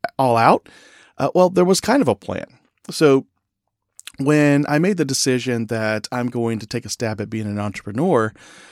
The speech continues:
uh, there were some things I needed to discuss, uh,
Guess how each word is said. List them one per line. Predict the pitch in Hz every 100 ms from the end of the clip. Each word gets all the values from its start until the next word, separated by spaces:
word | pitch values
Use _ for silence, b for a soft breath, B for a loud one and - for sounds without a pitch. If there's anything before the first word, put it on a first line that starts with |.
| B _
uh, | 123 127
there | 123 214
were |
some | 214 170
things | 151 139
I | 123
needed | 117 107 -
to | 104
discuss, | - - 131 104 90 - - -
uh, | 104 104